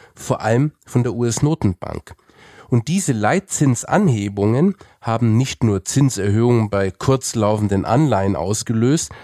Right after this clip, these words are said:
sondern auch auf die langfristigen Renditen von Anleihen durchgeschlagen,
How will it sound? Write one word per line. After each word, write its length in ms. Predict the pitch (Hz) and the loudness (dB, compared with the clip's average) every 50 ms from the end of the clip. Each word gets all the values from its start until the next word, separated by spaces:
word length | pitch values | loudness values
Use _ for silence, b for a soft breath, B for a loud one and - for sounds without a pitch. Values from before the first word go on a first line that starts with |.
| B | B
sondern 520 | B - - - 131 143 160 170 165 143 - | B -8 0 2 2 4 4 4 2 2 2
auch 340 | - 117 123 147 160 - - | 2 2 2 2 0 -2 -4
auf 220 | - 113 107 - | -4 -4 -4 -4
die 140 | - 110 110 | -4 -6 -4
langfristigen 920 | 104 98 98 120 151 156 - - - 135 - - - 135 127 135 117 104 | -2 0 2 2 2 0 -2 -6 -6 -6 -6 -4 -6 -2 0 0 0 0
Renditen 580 | 104 98 98 95 - - 113 131 - - 131 | 0 0 -2 -2 -2 -6 -10 -8 -2 -2 -2
von 260 | 113 - - 110 98 - | -2 0 -2 -2 -2 -2
Anleihen 580 | - 98 104 107 110 107 107 107 110 110 104 - | -2 -2 0 0 0 0 0 2 2 0 0 2
durchgeschlagen, 840 | 123 135 156 - - - - - - 90 80 80 80 - - - | 0 0 0 -2 -4 -6 -6 -6 -6 -6 -8 -8 -8 -8 -10 -12